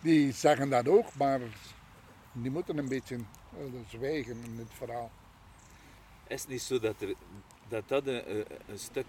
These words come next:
Speaker 2: van het probleem is, dat heel veel actoren, boswachters en dergelijke, dat die niet vissers-minded zijn, maar vooral vogels-minded zijn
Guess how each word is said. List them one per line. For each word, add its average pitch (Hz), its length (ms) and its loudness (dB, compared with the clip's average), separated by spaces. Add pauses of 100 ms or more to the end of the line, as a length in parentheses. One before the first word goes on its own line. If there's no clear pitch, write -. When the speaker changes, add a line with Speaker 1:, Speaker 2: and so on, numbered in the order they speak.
(140)
Speaker 2:
van 120 160 -10
het 104 100 -2 (100)
probleem 104 420 -2
is, 131 140 -2
dat 104 140 -2
heel 135 260 2
veel 110 300 0 (200)
actoren, 135 760 -4 (160)
boswachters 131 640 2
en 117 200 -2
dergelijke, 120 420 0
dat 110 180 0
die 104 120 -4
niet 120 220 -6 (180)
vissers-minded 120 920 -4
zijn, 147 200 -4
maar 113 100 -4 (360)
vooral 110 280 2 (500)
vogels-minded 147 1400 0
zijn 165 180 0